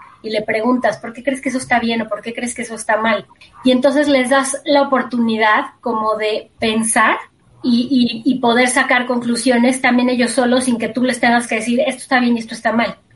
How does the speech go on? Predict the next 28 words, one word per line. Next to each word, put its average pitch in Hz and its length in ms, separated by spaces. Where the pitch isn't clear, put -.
Pero 240 240
se 240 160
necesita 247 720
acompañamiento, 220 1000
eso 285 140
es 254 100
fundamental. 196 800
Si - 160
no 233 180
estamos 240 540
ahí 196 320
y 196 100
si 220 120
no 233 240
estamos 240 380
al 220 160
pendiente 208 380
de 208 100
lo 190 80
que 196 100
están 214 340
viendo 208 320
y 202 60
están 208 300
consumiendo, 196 800
pues - 240
está - 260
cañón. 190 440